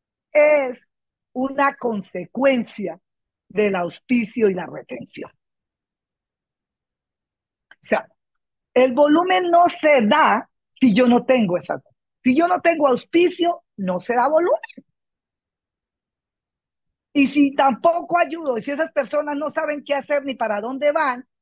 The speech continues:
pues no hay. Y este mes hacen los puntos y el otro mes no, porque no están viendo ganancia. Entonces, vamos a trabajar esa parte que me parece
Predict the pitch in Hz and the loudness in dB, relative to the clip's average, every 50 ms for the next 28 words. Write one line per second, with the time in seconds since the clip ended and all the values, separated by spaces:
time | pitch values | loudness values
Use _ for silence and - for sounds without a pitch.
0 | _ _ _ _ _ _ _ _ - 214 208 185 - - 247 240 269 294 320 349 | _ _ _ _ _ _ _ _ -8 -8 -8 -8 -10 -8 -6 -4 -2 0 0 0
1 | 330 240 196 185 208 220 220 - 285 269 269 269 262 262 277 254 - 247 226 208 | 0 -2 -2 -2 -4 -4 -2 0 0 0 2 0 0 -2 -2 -4 -4 -6 -6 -6
2 | 190 - - 320 339 - 320 302 - 214 202 214 214 226 233 226 240 240 240 240 | -8 -8 -10 -12 -10 -10 -8 -4 -2 -2 0 0 -2 -2 -2 -2 -2 -2 0 2
3 | 320 370 370 - 285 208 - 214 202 190 - 226 214 208 208 202 196 196 175 165 | 2 0 0 0 -2 -2 -2 -2 -4 -4 -4 -4 -4 -2 -4 -4 -4 -4 -6 -8
4 | - - - _ _ - - 160 - 277 285 285 262 269 294 - - _ - - | -10 -14 -18 _ _ -12 -10 -4 0 0 2 2 2 2 0 0 -2 _ -20 -20
5 | - - - _ - 214 247 254 262 285 294 254 320 311 311 269 254 226 214 196 | -20 -20 -20 _ 0 2 2 4 4 2 2 2 2 2 2 2 2 2 2 2
6 | 202 220 220 226 247 214 269 240 - 254 233 226 220 - - - 247 - 220 185 | 2 0 0 0 0 -2 -2 -2 0 0 0 0 0 -4 -8 -8 -8 -8 -8 -6
7 | 185 185 - 170 170 180 196 196 - 247 - - | -6 -6 -6 -6 -4 -4 -6 -4 -4 -4 -6 -6